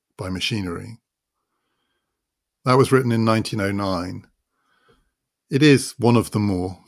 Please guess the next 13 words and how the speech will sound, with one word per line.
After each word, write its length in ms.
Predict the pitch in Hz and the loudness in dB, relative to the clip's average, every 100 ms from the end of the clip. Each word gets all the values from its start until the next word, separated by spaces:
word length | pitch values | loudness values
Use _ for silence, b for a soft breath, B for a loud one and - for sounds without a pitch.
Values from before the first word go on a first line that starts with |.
| - | -8
prophetic 500 | 110 - 101 - 107 | -4 -2 -2 -4 -10
accounts 480 | 95 110 95 - - | -8 -4 -4 -6 -10
of 60 | |
the 60 | 98 | -8
twenty-first 640 | - 101 - - 95 - | -6 -6 -6 -6 -6 -6
century, 580 | 104 98 - - 120 _ _ _ _ | -10 -10 -10 -8 -10 _ _ _ _
written 300 | 117 117 101 | -6 -6 -6
at 100 | 127 | -8
the 80 | 117 | -10
start 400 | - 101 90 - | -6 -4 -4 -6
of 60 | 92 | -10
the 80 | |
twentieth. 680 | 90 107 101 107 - - - | -8 -6 -6 -8 -14 -16 -20